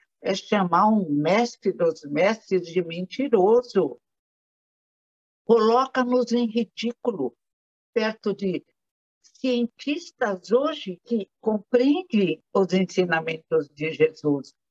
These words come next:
escritores que se encantam com Jesus, Jo-, Joffre, Jean Christian na França, Augusto Cury e Rodrigues Álvares no Brasil,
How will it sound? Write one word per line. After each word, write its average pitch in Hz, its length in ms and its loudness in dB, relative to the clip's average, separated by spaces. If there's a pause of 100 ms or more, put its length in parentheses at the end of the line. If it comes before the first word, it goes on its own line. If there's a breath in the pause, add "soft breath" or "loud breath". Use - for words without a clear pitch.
(680)
escritores 240 1160 2
que 262 160 2
se - 180 0
encantam 254 680 2
com 196 200 -2
Jesus, 151 720 -4 (240)
Jo-, 185 580 2 (160)
Joffre, 180 800 2 (880)
Jean 220 300 2
Christian 196 640 -2
na 165 220 -4 (100)
França, 165 520 -2
Augusto 214 640 -4
Cury 196 300 -2
e 196 40 -4
Rodrigues 175 560 -4
Álvares 147 640 0
no 143 160 -2
Brasil, 147 600 2